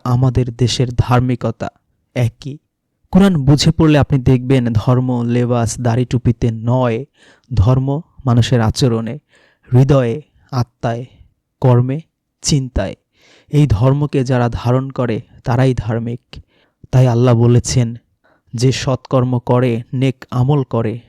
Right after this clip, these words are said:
সে তার নিজের জন্যই তা করে, আর যে অসৎকর্ম করে, পাপ কাজ করে, তা তার উপরই বর্তাবে। তোমার রব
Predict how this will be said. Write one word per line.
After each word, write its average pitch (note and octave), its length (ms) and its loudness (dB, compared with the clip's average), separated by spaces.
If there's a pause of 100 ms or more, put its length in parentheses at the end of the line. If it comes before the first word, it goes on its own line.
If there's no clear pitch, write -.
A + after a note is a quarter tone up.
সে A#2+ 380 -4 (540)
তার A#2+ 220 0
নিজের B2 340 2
জন্যই A#2 400 0
তা A2+ 300 -2
করে, A#2 300 -2 (380)
আর B2 180 2
যে B2 160 0
অসৎকর্ম A#2+ 680 -2
করে, A#2 340 -4 (540)
পাপ C3+ 300 0
কাজ - 280 -2
করে, A#2 340 -2 (500)
তা A#2+ 140 2
তার C3+ 320 2
উপরই B2 320 -2
বর্তাবে। A#2 600 -2 (460)
তোমার A#2+ 320 -2
রব B2 280 2